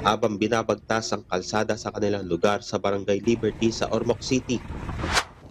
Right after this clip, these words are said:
Ganito rin ang eksena na makikita sa Danau City sa Cebu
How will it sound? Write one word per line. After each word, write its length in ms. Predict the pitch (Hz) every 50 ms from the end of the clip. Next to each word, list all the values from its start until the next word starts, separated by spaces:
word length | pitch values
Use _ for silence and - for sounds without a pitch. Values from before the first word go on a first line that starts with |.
| - -
Ganito 320 | 82 87 90 - - 98
rin 240 | 92 104 113 110 101
ang 160 | 104 107 101
eksena 480 | - - - - - 117 117 117 113 104
na 160 | 104 98 92
makikita 560 | 98 - 101 - - 113 113 - - 113 107
sa 160 | - - 101
Danau 320 | 98 104 101 101 104 101 98
City 320 | - - 127 120 - 113
sa 160 | 107 - 110
Cebu 320 | - - 190 - 131 135